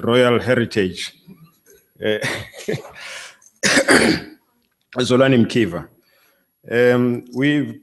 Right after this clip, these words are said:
got people watching online, and if they are some who are not there and are listening to me now, the Dispatch Live, uh, line is H T T P W W W dispatch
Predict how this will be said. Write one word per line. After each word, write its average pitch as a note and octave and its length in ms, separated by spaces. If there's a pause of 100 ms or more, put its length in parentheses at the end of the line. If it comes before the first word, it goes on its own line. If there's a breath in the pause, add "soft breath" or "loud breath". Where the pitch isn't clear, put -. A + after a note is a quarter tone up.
got C#3+ 400
people D#3 340
watching C#3 300
online, D#3 640 (220)
and G#2+ 480
if B2+ 260
they G#2 580
are F#2+ 120
some C#3+ 560
who A#2+ 180
are A#2+ 180
not A2+ 320
there B2+ 320
and G2+ 160
are F#2+ 80
listening B2 440
to A2+ 100
me C3 140
now, C3+ 500 (240)
the G#2 580 (140)
Dispatch B2+ 460
Live, A2 760
uh, G2 200
line A2 360
is G#2 180 (100)
H C3+ 240
T - 120
T B2 160
P C#3+ 760 (720)
W A2+ 260
W A#2 280
W C3 600
dispatch - 960